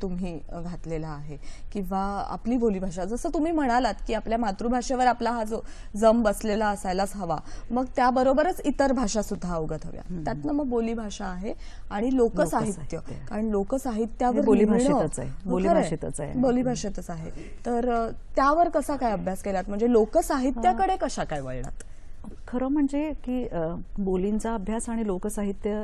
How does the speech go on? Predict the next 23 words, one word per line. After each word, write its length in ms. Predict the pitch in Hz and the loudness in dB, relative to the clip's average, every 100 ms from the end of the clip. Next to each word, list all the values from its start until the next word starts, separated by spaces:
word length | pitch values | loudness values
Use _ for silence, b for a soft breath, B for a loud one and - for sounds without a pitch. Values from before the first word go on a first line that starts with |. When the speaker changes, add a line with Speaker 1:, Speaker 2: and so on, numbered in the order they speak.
| 214 | -4
Speaker 2:
यांचा 240 | 202 190 190 | -6 -4 -2
परस्पर 360 | 190 180 196 | -2 -2 -4
संबंधच 560 | 196 180 165 175 175 180 | -2 0 0 0 -2 -4
आहे, 260 | 156 175 180 - | -4 -4 -6 -6
हे 100 | 175 | -6
आता 260 | 165 - | -4 -6
आपण 200 | 165 165 170 B B B | -6 -4 -6 B B B
बघितलेलंच 560 | 185 160 165 175 170 170 | -2 0 0 -2 -2 -4
आहे 180 | 160 180 | -2 -4
की, 240 | - 196 - | -2 -4 -4
अम, 300 | - 196 196 190 | -6 -4 -4 -2
लोकसाहित्य 580 | 202 226 254 262 247 - | 4 4 4 2 2 2
हे 80 | 233 | 2
बोलीतच 520 | 240 226 226 190 151 | 2 2 2 0 -2
आहे. 200 | 123 131 - | -2 -4 -6
Speaker 1:
हो. 60 | - B - | -8 B 4
Speaker 2:
वेगवेगळ्या 400 | 226 208 202 196 | 6 8 6 4
प्रकारच्या 500 | 190 170 165 190 170 | 0 -2 -2 -2 -2
महाराष्ट्रामध्ये 680 | 175 175 165 - 175 170 175 | 0 -2 -2 -4 -4 -2 -2
मराठीच्या 440 | 170 170 175 180 | -2 -2 0 0
ज्या 140 | 170 | 0
बोली 320 | 175 175 156 165 | 0 0 0 -2
आहेत 220 | 156 | -2